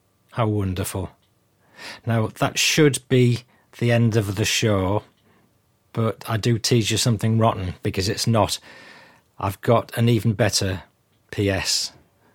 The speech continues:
from Sue to follow. There's a letter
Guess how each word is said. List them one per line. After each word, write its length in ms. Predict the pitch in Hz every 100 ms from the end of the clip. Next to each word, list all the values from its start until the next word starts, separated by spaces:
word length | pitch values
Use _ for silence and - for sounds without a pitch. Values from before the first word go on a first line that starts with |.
| _
from 240 | - 95
Sue 280 | - 101 92
to 120 | -
follow. 460 | - 101 90 90 - - _ _ _ _ _ _ _ _ _ _ _ _ _ - _ _ - - -
There's 160 | - 107
a 40 |
letter 460 | 127 135 123 107